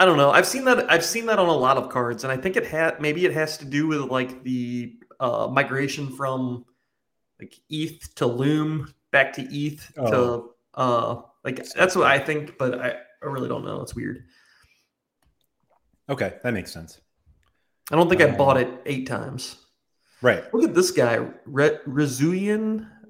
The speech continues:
Speaker 1: Mirzov.
Speaker 2: Yeah, blue, blue. Um, who's he play for?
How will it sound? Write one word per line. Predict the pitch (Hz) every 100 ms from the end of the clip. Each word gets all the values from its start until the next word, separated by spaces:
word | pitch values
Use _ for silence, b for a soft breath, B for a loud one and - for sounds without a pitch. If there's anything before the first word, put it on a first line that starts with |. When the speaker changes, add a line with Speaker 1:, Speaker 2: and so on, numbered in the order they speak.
| -
Speaker 1:
Mirzov. | 147 160 143 - - - - _ _ _ _ _ _
Speaker 2:
Yeah, | 113 104
blue, | 92 185 165 - _ _
blue. | 135 196 175
Um, | 95 87 87 85 85 - _ _ _ _ _ _ _ _ _
who's | 127
he | 123
play | 127 131
for? | 131 78